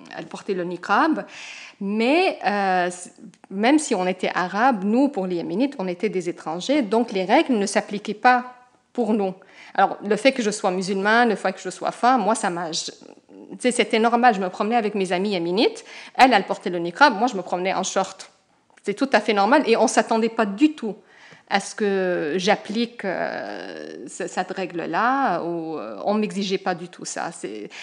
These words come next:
c'est pour ça que je, le, je dis toujours aux gens, « Attention, c'est très complexe ces affaires-là, ça a souvent un rapport plutôt avec, euh, l'histoire et la culture et les coutumes d'un pays qu'une, qu'une religion. » Mais voilà,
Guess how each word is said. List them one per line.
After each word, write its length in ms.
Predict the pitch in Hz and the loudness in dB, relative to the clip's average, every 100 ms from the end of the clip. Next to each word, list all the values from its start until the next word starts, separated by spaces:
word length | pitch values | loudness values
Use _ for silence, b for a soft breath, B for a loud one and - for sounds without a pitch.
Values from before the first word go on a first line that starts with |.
| B | B
c'est 140 | - | -4
pour 120 | 226 240 | -2 0
ça 140 | 349 | 0
que 60 | 294 | 2
je, 40 | |
le, 300 | 208 202 170 | 2 0 -2
je 120 | 196 | -4
dis 160 | 208 226 | -4 -4
toujours 260 | 202 202 | -6 -4
aux 40 | 196 | -4
gens, « 100 | 202 | -4
Attention, 400 | - 196 - 226 | -4 -6 -4 -6
c'est 120 | 214 | -6
très 440 | 190 - 226 214 190 | -10 -6 -4 -4 -6
complexe 440 | 196 175 202 - | -10 -10 -10 -10
ces 140 | 165 | -10
affaires-là, 400 | 143 - 160 170 | -10 -10 -8 -8
ça 120 | 165 170 | -8 -10
a 20 | |
souvent 280 | - 233 214 | -8 -4 -2
un 120 | 190 | 0
rapport 400 | 180 - 208 196 | -2 -2 -6 -6
plutôt 360 | - 196 - 196 | -12 -12 -6 -6
avec, 380 | 160 165 - B B B B B - | -6 -10 -14 B B B B B -12
euh, 200 | 190 180 | -8 -8
l'histoire 400 | 185 190 214 208 | -8 -6 -2 -2
et 80 | 190 | -2
la 100 | 165 | -6
culture 380 | - 175 - 196 | -8 -10 -6 -2
et 40 | |
les 100 | 185 | -4
coutumes 420 | 180 202 - 254 | -4 -8 -4 -2
d'un 120 | 190 190 | 0 -2
pays 360 | 185 170 202 | -4 -2 -4
qu'une, 240 | 202 170 147 | -6 -14 -12
qu'une 500 | - 175 165 170 180 | -10 -10 -8 -8 -6
religion. » 460 | 190 185 170 151 B B B B B - | -6 -6 -6 -10 B B B B B 0
Mais 340 | 214 339 427 - | 4 6 4 -2
voilà, 360 | 180 233 208 | 4 6 6